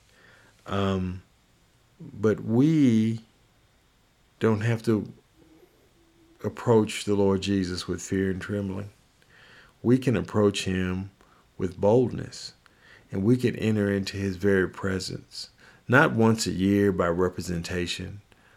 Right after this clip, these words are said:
but we can enter ourselves through prayer, through a daily walk. We can walk with him. We can sleep with him. We can wake up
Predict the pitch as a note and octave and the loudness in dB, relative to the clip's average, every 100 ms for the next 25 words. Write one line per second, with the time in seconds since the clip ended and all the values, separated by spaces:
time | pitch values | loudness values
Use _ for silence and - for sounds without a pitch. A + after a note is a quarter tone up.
0 | _ F#2 G2+ C#3 C3 - G#2+ G#2+ F#2+ F#2 | _ 2 4 4 2 0 0 2 0 0
1 | G2+ - B2 B2 F2+ - - - _ _ | -2 -2 0 0 -2 -6 -12 -16 _ _
2 | _ _ - G#2+ G#2 G#2 G2+ F#2+ G2 _ | _ _ -2 2 4 4 2 -2 -6 _
3 | _ _ _ _ - C3 C3 A#2+ G2 - | _ _ _ _ -2 4 6 6 4 0
4 | - - G#2 G#2 G2+ F#2+ F#2 - - _ | -8 -4 2 4 4 2 -2 -6 -14 _
5 | - G#2+ G#2+ A#2+ B2 A#2 F#2+ G2 G#2+ - | -8 0 4 6 6 4 4 4 4 0
6 | - - - _ _ _ _ _ B2+ C#3+ | -6 -20 -20 _ _ _ _ _ 0 2
7 | C3+ A2+ G#2+ A#2+ A#2+ B2 A2 G#2 G#2+ G2+ | 2 4 6 6 4 2 2 0 -2 0
8 | G2 F#2+ F#2+ G2 - - _ - A#2+ A#2+ | 0 0 -2 -6 -12 -20 _ -2 -2 0
9 | G#2+ - G#2 A2 - F2+ F#2 F#2 F2 F2+ | -2 0 0 2 0 -2 -2 -4 -4 -2
10 | A2+ A2+ F#2+ F#2 G2 F#2+ G2 F#2+ F2 | -2 -2 -2 0 0 0 0 0 0